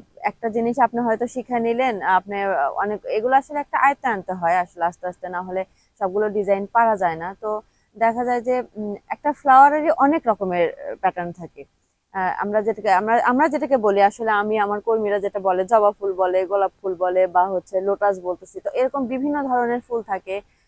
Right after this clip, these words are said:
বা ছোট ছোট কলি থাকে, এবং হচ্ছে আপনার, আহ, এটা তো গেল ফুলের ব্যাপার। আপনার হচ্ছে এমনিতেই প্যাটার্ন থাকে যেগুলো, আহ, রানার সেটের যে শেপ আনা, আপনার যেটা ওভাল শেপ, সেটা অনেকে আনতে পারে না, বা হচ্ছে একটা রাউন্ড ম্যাট করতে পারে না। তারপরে হচ্ছে,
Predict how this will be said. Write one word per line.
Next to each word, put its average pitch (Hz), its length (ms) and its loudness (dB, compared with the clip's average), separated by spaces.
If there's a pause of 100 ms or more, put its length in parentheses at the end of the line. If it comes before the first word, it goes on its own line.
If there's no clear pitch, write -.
(200)
বা 214 220 2
ছোট 233 200 -6
ছোট 233 220 -8
কলি 226 340 0
থাকে, 196 440 -2
এবং 196 300 -6
হচ্ছে 202 220 -8
আপনার, 196 320 -2
আহ, 190 300 -6
এটা 226 200 -4
তো 269 140 -6
গেল 254 160 2
ফুলের 277 320 0
ব্যাপার। 156 300 0
আপনার 202 320 -4
হচ্ছে 214 240 -8
এমনিতেই 240 380 0
প্যাটার্ন 214 380 -4
থাকে 196 220 -10
যেগুলো, 175 300 -4
আহ, 185 100 -2 (200)
রানার 202 280 0
সেটের 214 340 -8
যে 208 120 -8
শেপ 214 280 -10
আনা, 185 220 -8 (460)
আপনার 208 300 -4
যেটা 202 200 -2
ওভাল 208 240 4
শেপ, 196 320 -4
সেটা 202 260 -2
অনেকে 190 200 -4
আনতে 180 200 -6
পারে 170 240 -4
না, 175 160 -6
বা 180 160 0
হচ্ছে 196 300 -10
একটা 202 180 -4
রাউন্ড 214 340 0
ম্যাট 190 220 -4
করতে 185 220 -6
পারে 175 200 0
না। 180 180 -8 (520)
তারপরে 202 360 0
হচ্ছে, 196 380 -4